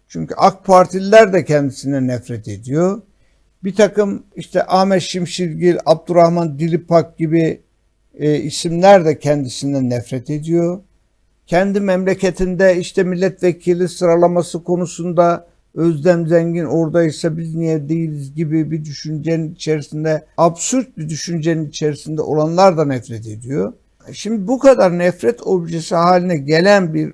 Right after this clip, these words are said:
Özlem Zengin'in düşmanlarına koz vermemesi gerekiyordu.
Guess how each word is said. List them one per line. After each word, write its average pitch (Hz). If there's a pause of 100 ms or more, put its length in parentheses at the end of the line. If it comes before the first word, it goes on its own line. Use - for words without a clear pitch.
Özlem 175
Zengin'in 185 (760)
düşmanlarına 208
koz 240
vermemesi 226
gerekiyordu. 117